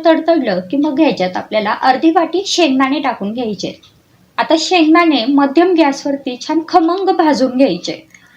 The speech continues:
छान खरपूस भाजले तरच हे शेंगदाणे चांगले लागतात. शेंगदाणे भाजून झालेत, आता याच्यातच मी अर्धी वाटी डाळ्या टाकून घेतल्या किंवा ज्याला आपण पंढरपुरी डाळ म्हणतो, कोणी डाळवं म्हणतात, ते इथे मी टाकून घेतलेले आहेत.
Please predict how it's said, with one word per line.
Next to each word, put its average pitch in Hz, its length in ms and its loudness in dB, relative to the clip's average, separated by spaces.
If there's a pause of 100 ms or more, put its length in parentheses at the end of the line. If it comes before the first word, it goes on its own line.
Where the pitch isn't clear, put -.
(340)
छान 311 200 2
खरपूस 339 360 0
भाजले 277 360 2
तरच 285 340 -2
हे 320 80 4
शेंगदाणे 240 480 -2
चांगले 208 420 -2
लागतात. 190 320 -6 (960)
शेंगदाणे 339 460 4
भाजून 339 380 2
झालेत, 254 380 0
आता 247 180 -2
याच्यातच 254 680 -2 (340)
मी 269 100 0
अर्धी 269 360 2
वाटी 302 480 -2 (140)
डाळ्या 226 320 4
टाकून 285 340 -4
घेतल्या 190 360 0 (320)
किंवा 247 160 0
ज्याला 247 240 2
आपण 262 420 0
पंढरपुरी 285 680 0
डाळ 277 240 2
म्हणतो, 269 380 0
कोणी 269 440 0
डाळवं 220 520 0
म्हणतात, 254 380 2
ते 294 640 -4
इथे 269 220 0
मी 269 120 4
टाकून 233 280 -2
घेतलेले 262 380 -4
आहेत. 240 280 -4